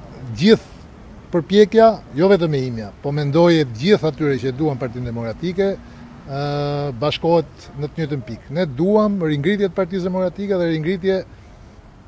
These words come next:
me të gjithë bashkë. Nuk e kemi luksin as përçajemi dhe as na ike as edhe njëri prej nesh. Unë do uroj që kjo garë në vazhdimsinë e saj të tregoj realisht se është transparente,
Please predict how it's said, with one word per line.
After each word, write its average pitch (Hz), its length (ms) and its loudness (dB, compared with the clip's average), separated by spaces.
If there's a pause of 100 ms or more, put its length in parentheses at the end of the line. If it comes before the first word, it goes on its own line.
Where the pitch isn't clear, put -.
(260)
me 131 140 -4
të 110 160 -12
gjithë 151 240 0
bashkë. - 480 -8
Nuk 156 140 -2
e 156 80 -2
kemi 160 280 -2
luksin 156 520 -4
as 151 200 -6
përçajemi 160 640 -6 (420)
dhe 131 120 -2
as 165 260 2
na 151 140 0
ike 170 240 2
as 180 240 0
edhe 151 180 -4
njëri 160 260 -2
prej 113 180 -8
nesh. 90 220 -16 (500)
Unë 190 260 4
do 185 120 8
uroj 190 460 6
që 180 160 2 (1040)
kjo 202 260 8
garë 131 400 4 (240)
në 165 240 2
vazhdimsinë 143 720 4
e 113 60 -8
saj 110 260 -6 (200)
të 151 120 -2
tregoj 170 440 8 (320)
realisht 160 520 2
se 165 260 0
është - 140 -8
transparente, 160 720 0